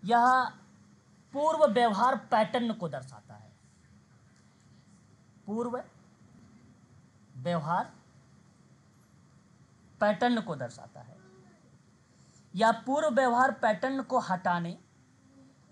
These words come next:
और जीवन में अवांतर, अवांतर का मतलब जानते हैं, एक ऐसा term है ये जो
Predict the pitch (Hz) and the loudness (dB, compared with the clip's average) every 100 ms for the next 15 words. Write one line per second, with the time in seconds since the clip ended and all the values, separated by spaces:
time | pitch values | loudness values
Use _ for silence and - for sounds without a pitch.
0 | - 220 190 160 226 247 285 285 285 294 | 2 2 2 -2 -2 -2 -2 -4 -2 -2
1 | 277 - _ _ - - _ _ - - | -4 -12 _ _ -20 -20 _ _ -20 -20
2 | _ _ _ _ - - 202 220 240 233 | _ _ _ _ -20 -4 0 4 4 2
3 | - 240 220 127 - - - 185 214 226 | 0 0 0 -4 -18 -16 -4 0 0 0
4 | 262 247 247 240 226 220 220 254 160 - | -6 -6 -6 -6 -6 -6 -6 -10 -12 -18
5 | - - - _ _ _ - 160 185 190 | -20 -20 -20 _ _ _ -20 -14 -8 -6
6 | 233 220 214 - _ _ - 208 214 190 | -2 -2 -4 -12 _ _ -2 0 0 -4
7 | 196 160 170 - _ - 135 170 175 170 | -6 -10 -16 -20 _ -20 -12 -10 -10 -12